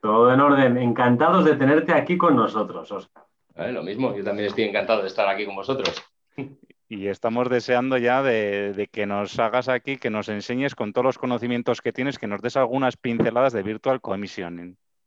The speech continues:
Speaker 2: Bueno, vamos a, vamos a intentarlo, vamos a intentarlo.
Speaker 3: Muy bien. Oye,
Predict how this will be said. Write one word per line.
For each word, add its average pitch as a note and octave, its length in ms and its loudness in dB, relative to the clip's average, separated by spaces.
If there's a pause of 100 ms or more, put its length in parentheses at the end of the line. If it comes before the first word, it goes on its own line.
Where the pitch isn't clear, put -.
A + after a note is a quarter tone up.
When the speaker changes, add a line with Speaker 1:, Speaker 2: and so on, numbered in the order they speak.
(640)
Speaker 2:
Bueno, F#2+ 220 0
vamos F#2+ 240 0
a, G2 60 -6
vamos B2+ 260 0
a C3 40 0
intentarlo, G#2 420 0
vamos A#2 260 2
a A#2 40 -2
intentarlo. E2+ 520 -6 (560)
Speaker 3:
Muy F#2+ 220 -8
bien. G2 220 -4
Oye, A2 300 0